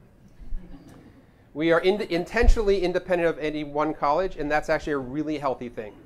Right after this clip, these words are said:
'Cause what we don't want is someone who's at the T School or seps or cola or colsa to feel like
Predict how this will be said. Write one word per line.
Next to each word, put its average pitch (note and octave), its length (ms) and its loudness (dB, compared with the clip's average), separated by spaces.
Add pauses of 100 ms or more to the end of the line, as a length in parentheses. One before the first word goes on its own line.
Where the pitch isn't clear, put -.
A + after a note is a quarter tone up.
(480)
'Cause D#3 120 -4
what F3+ 100 4
we F#3 80 8
don't G#3+ 220 8
want F#3 300 8
is D#3 120 0
someone F#3 480 6
who's E3 480 2 (840)
at F#3 200 6 (180)
the D3 80 -8
T - 260 12
School D#3 600 4 (320)
or D3 80 4
seps - 500 8
or B2 100 -8
cola E3+ 420 2
or C3 100 -2
colsa D#3+ 600 2 (880)
to D#3+ 60 -6
feel G#3 420 4
like E3+ 380 6